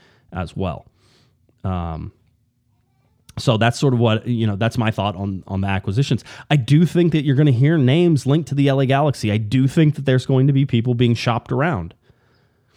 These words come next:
Um, that being said, I think the ultimate decision is going to be made that, that they have to, whatever happens is being done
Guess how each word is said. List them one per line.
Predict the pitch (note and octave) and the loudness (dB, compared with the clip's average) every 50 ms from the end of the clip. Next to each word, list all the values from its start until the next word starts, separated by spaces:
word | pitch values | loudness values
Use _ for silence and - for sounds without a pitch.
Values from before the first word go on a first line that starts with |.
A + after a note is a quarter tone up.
| _ - _ _ _ _ _ _ _ - | _ -20 _ _ _ _ _ _ _ -4
Um, | A2+ A2 G#2 G2+ G2 G2+ | -2 0 0 0 0 0
that | - C#3 C#3 D3 | 0 0 2 2
being | D#3 D3+ C#3+ B2+ | 2 2 2 2
said, | - - E3+ F#3+ F3+ | 2 2 2 2 2
I | D3 | 2
think | - C#3+ C3 - | 2 0 0 0
the | A#2 G#2+ | 0 0
ultimate | A2 B2 - C3+ C#3 C3+ | 0 0 0 0 0 0
decision | C3 C#3 - - E3 D3+ D#3+ C#3+ | 0 -2 0 0 0 2 2 2
is | B2 A#2+ C3+ C#3 | 2 2 2 2
going | - D3 C#3+ D3 D3 | 2 2 4 4 4
to | D3 | 4
be | C#3 C#3+ D3 | 2 2 2
made | C#3+ D#3 F3+ F#3+ D3+ C3 B2+ B2 A2+ | 2 2 2 0 -2 -2 -2 0 0
that, | A2+ G#2+ G2 - - | 0 0 -2 -4 -10
that | G#2 A2+ A2+ A2 G#2+ - - - | -14 -10 -8 -6 -6 -6 -8 -10
they | A#2+ G#2+ A2+ A2 | -6 -4 -2 -2
have | G2 - A#2 A#2 A#2+ - | -2 -2 -4 -4 -4 -2
to, | - C3 A#2 | -2 0 0
whatever | G#2+ A#2 A#2 B2+ C3+ D#3+ F#3+ F3 | 0 0 -2 -2 -2 0 -2 -2
happens | - - B2+ A#2+ - B2 A#2+ A#2+ A2+ A#2 | 0 0 0 0 0 0 0 0 0 0
is | A2+ G#2 G#2 | -2 -2 -4
being | G#2+ G#2+ B2 A2+ A2 G#2+ G2+ | -2 0 0 2 2 0 0
done | G2+ A#2 A2+ A2+ A2+ A2 A2+ | 0 2 2 2 2 0 -2